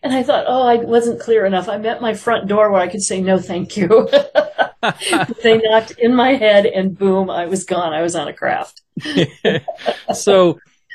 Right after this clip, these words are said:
Speaker 2: now appearances of these beings are all different. You know, you have the, the grays, which I think the, that's the iconic, classic,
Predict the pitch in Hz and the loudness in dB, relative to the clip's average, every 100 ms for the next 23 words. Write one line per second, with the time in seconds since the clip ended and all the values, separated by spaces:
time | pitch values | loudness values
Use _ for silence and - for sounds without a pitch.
0 | - _ 160 156 147 113 135 170 165 160 | -20 _ -2 2 2 -2 -4 0 0 0
1 | 165 170 151 143 135 123 135 135 131 120 | -2 -2 -2 -6 -6 -4 0 0 0 -4
2 | 117 123 131 131 127 117 110 113 110 107 | -6 -2 0 0 0 -2 -2 -2 -2 -4
3 | 110 113 110 107 - - 107 101 101 101 | -4 -4 -4 -4 -10 -10 -6 -4 -4 -4
4 | 107 98 98 104 98 101 98 98 117 113 | -4 -6 -6 -6 -6 -6 -6 -2 0 2
5 | 110 101 101 98 - 123 156 131 127 110 | 0 -2 -4 -6 -8 -6 -6 -4 -4 -2
6 | 113 110 - 101 104 98 - 110 107 104 | -4 -6 -8 -6 -6 -6 -6 -4 -2 -2
7 | 98 - - 101 101 - 104 95 | -6 -14 -6 -4 -2 -4 -6 -8